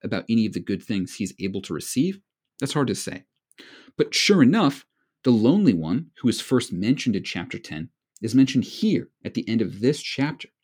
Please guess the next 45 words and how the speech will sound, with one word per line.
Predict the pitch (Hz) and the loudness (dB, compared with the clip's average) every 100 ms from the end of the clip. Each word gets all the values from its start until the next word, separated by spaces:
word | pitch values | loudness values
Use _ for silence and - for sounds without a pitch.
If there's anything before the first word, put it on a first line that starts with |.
| _ _ - - - | _ _ -20 -18 -8
which | - 151 | -4 0
means | 160 | 0
that | 135 - | 0 -2
Bradbury | 117 123 117 | 0 0 0
is | 107 | -2
confirming | - 104 - - 170 92 - | -2 -4 -2 0 0 0 -2
that | |
we | 117 - | -2 -2
ought | 135 139 | -4 -4
to | |
be | 117 | -4
thinking | 98 - 170 165 101 | -4 -2 -2 0 -2
back | 90 76 | -2 -8
to | - | -12
chapter | - 87 - | -8 -8 -8
ten, | - 147 120 - _ _ _ - _ - | -4 -2 -2 -6 _ _ _ -20 _ -2
when | 110 | 0
Doug | 117 107 95 | 2 0 0
learned, | 98 110 139 98 82 - - | 0 6 6 4 0 -12 -10
uh, | 98 92 85 | -4 -4 -4
about | 101 95 82 - _ _ | -6 -8 -8 -10 _ _
fear | - - 101 80 | -18 -6 -2 -2
of | - | -4
death | 80 - - | -10 -10 -6
being | 113 98 | -2 0
a | |
kind | 87 85 | -2 -6
of | - | -8
fundamental | - 113 95 90 - - | -2 0 0 -2 -6 -10
passion. | - 90 - - _ _ _ _ _ - | -6 -6 -6 -14 _ _ _ _ _ -2
But | 135 | 6
we | 135 | 6
could | 139 | 6
also | 180 240 - | 4 4 2
say | - - 80 - _ _ - _ | -2 -4 -8 -10 _ _ -20 _
that | 117 | 2
learning | 131 135 127 | 8 8 8
about | 107 | 4
the | 104 | 0
lonely | 107 107 101 | 0 2 4
one | 92 | 2
here | - 123 | 2 0
in | 101 | 2
chapter | 104 95 | -4 -6
twenty-nine | 98 98 92 117 110 | -6 -2 0 0 0